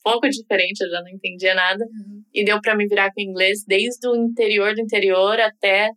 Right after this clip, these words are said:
Speaker 1: a capital. Foi também uma,
Speaker 2: A Suíça,
Speaker 1: um
Speaker 2: eles
Speaker 1: lugar
Speaker 2: também
Speaker 1: que
Speaker 2: falam alemão, né? Você foi pra parte alemã da Suíça?
Speaker 1: Eu não fui pra Suíça.
Speaker 2: Ah,
Speaker 1: A
Speaker 2: não.
Speaker 1: Suíça, inclusive, é muito interessante, que é um país minúsculo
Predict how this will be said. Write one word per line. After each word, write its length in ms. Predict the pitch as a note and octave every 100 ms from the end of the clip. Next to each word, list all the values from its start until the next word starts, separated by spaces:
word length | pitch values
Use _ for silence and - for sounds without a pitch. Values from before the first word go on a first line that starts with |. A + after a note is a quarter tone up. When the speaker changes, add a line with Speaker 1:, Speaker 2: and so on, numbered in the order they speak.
| _ _ _ _ _
Speaker 1:
a 140 | F3+ F#3+
capital. 560 | G3+ G3 _ G3 E3 E3 -
Foi 120 | F#3 F3+ F3+ F#3+ _ _ -
também 300 | F#3 F3+ F3+
uma, 200 | F3+ F#3 - -
Speaker 2:
A 80 |
Suíça, 340 | C4+ C4+ C#4+ D4
Speaker 1:
um 20 |
Speaker 2:
eles 100 | C#4
Speaker 1:
lugar 60 | D#4+
Speaker 2:
também 180 | C#4+ B3+
Speaker 1:
que 60 |
Speaker 2:
falam 220 | A#3+ G#3+ G#3
alemão, 280 | G3+ F#3+ F#3
né? 100 | F#3+
Você 200 | F#3+ -
foi 120 | G#3+
pra 120 | G#3+ G3+
parte 540 | G3+ F#3+ - G3 G3
alemã 300 | F#3+ G3 G#3
da 80 | G3+
Suíça? 340 | - A#3+ A3
Speaker 1:
Eu 40 | G3
não 140 | G3+
fui 120 | G#3 G3+
pra 160 | G#3
Suíça. 380 | G3+ F3 E3 - _ _ -
Speaker 2:
Ah, 40 |
Speaker 1:
A 20 | G#3+
Speaker 2:
não. 80 | A3
Speaker 1:
Suíça, 220 | B3+ C4+ D4+
inclusive, 440 | D4+ C#4+ C4+ D4
é 180 | C4+ -
muito 240 | - B3+ C#4+
interessante, 440 | C#4+ D4+ B3 F#3+
que 60 | -
é 20 |
um 40 | G3+
país 260 | G3+ G3 -
minúsculo 560 | G#3+ B3 C4+ D4+ -